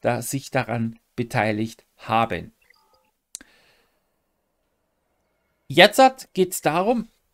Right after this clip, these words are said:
derjenige, wenn jemand wirklich kommen möchte, ich habe hier einen Account drinnen, den möchte ich raus haben. Ist einer von meinen Accounts. Von meinen, die ich jetzt einfach nur geparkt habe, zu einem Zeitpunkt,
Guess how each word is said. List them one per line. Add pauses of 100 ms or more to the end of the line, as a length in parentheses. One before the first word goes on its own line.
(280)
derjenige, (360)
wenn
jemand
wirklich
kommen
möchte, (300)
ich
habe
hier
einen
Account
drinnen, (920)
den
möchte
ich
raus
haben. (1040)
Ist (160)
einer
von
meinen
Accounts. (320)
Von
meinen,
die
ich
jetzt
einfach
nur
geparkt
habe, (220)
zu
einem
Zeitpunkt,